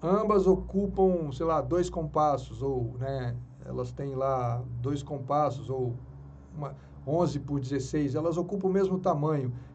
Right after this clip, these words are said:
Então, a métrica é a mesma, mas a acentuação interna é diferente. A minha dúvida ficou, ficou essa, se eu deveria considerar as acentuações internas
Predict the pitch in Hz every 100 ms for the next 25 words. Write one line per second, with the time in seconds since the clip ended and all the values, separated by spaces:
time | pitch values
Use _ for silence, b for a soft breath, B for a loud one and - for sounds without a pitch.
0 | - 143 196 202 185 180 214 240 - 180
1 | 180 175 170 147 156 139 113 107 - B
2 | B B 156 147 170 180 233 247 - 196
3 | 180 175 139 - 202 220 160 - 185 196
4 | 190 185 - 175 151 147 - 156 170 151
5 | 196 208 190 - 202 185 - - - 180
6 | 170 170 - 123 - 170 165 170 175 175
7 | 185 180 180 160 165 165 160 151 160 160
8 | 151 - 165 143 143 - 180 185 147 120